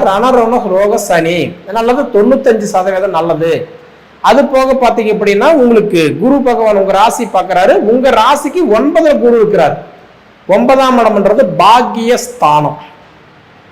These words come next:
இப்ப குழந்தை பாக்கியம் இல்லாதவங்களுக்கு குழந்தை பாக்கியத்தை கொடுக்கிறாரு. அதே மாதிரின்றது திருமணம் வளர்-, திருமண தடையா இருக்கிறவங்களுக்கு திருமண தடையை நிவர்த்திப்படுத்துறாரு. ரெண்டாவது, சொந்த மண்மனை இல்லைங்க, நான் ரொம்ப கஷ்டப்பட்டுட்டு இருக்கிறேன்னு சொல்றவங்களுக்கு தி-, அதாவது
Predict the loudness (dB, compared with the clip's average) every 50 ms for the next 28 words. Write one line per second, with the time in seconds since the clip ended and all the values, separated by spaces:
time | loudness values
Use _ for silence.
0 | -20 -20 -10 _ -4 -2 0 2 2 2 2 2 2 2 2 2 0 0 0 2
1 | 4 4 4 4 2 2 2 2 2 2 2 2 0 0 2 2 2 2 0 -2
2 | 0 2 2 2 2 2 2 2 2 2 0 -4 -6 -12 -16 -20 -20 -20 -20 -20
3 | -20 -20 _ _ _ -20 _ _ _ -20 _ _ _ _ -4 2 4 4 4 4
4 | 4 4 4 2 2 2 2 4 4 2 2 2 2 4 4 4 4 2 0 -2
5 | -4 -8 -10 -12 -16 -8 -4 0 2 2 2 0 -2 -6 -14 -18 -8 -2 0 2
6 | 2 2 0 0 0 0 0 2 2 2 2 2 2 2 2 2 0 0 0 0
7 | 0 2 0 -2 0 0 0 0 2 0 0 -2 -2 -4 -10 -8 -6 -4 0 0
8 | -2 0 -2 -2 -2 0 -2 0 0 2 2 2 2 0 -2 -2 -6 -12 -16 -20
9 | -20 -20 -20 -20 -20 _ _ _ -20 -20 -20 -8 -4 -2 0 2 2 2 2 2
10 | 2 0 0 0 2 0 0 0 0 0 0 2 2 2 2 0 0 0 0 0
11 | 2 2 2 0 0 0 0 0 0 0 0 -2 -2 0 0 -2 -2 -2 -4 -4
12 | -2 -2 -2 -2 -4 -4 -2 -4 -4 -4 -4 -6 -4 -4 -4 -2 -2 -4 -4 -2
13 | -2 0 0 2 2 2 2 2